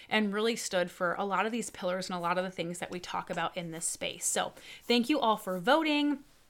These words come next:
and, um, chiming in with all of that. So what is John ten ten Day then, right? It's essentially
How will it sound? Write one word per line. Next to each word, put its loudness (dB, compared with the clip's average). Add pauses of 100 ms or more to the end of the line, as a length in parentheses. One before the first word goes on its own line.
(360)
and, 4
um, -2
chiming 2
in -2 (340)
with 0
all 0
of 0
that. 0 (720)
So 0
what 2
is 2
John 4
ten -4
ten -4
Day -10 (140)
then, -12 (260)
right? 0 (720)
It's 4
essentially 6